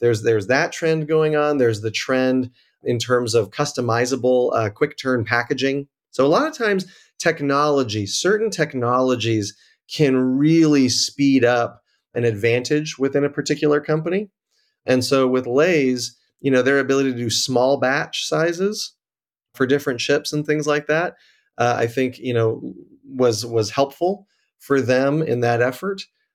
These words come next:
And then one of the things that we found out in our own research that I would guess Lay's probably knew about too,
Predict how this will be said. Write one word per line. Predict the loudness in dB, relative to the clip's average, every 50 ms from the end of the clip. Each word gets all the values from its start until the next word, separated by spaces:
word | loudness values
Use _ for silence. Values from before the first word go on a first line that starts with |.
| _ _ 0
And | 2 2 4
then | 4 4 4 2 0 -2 -4 -8
one | -6 -2 0 0 0
of | 2
the | 0 0
things | 0 2 2 2
that | 2 2 0
we | -2 0 0
found | 0 0 0 0 0 0 0 0
out | 0 0 0
in | -2
our | 0 0 2
own | 2 2 0
research | 0 -2 -2 -2 -2 -2 -2 -2 -2 0
that | 0 2 2
I | 2 2
would | 2 0 -2 -2
guess | 0 2 2 2 0 -4 -6
Lay's | -6 -2 2 2 4 4 4 2 0
probably | -4 -4 -2 -2 0 0 0 0 0 -2 0
knew | 0 0 2 2
about | 2 2 0 0 -2 -4
too, | -4 -2 0 2 2 2 0 -2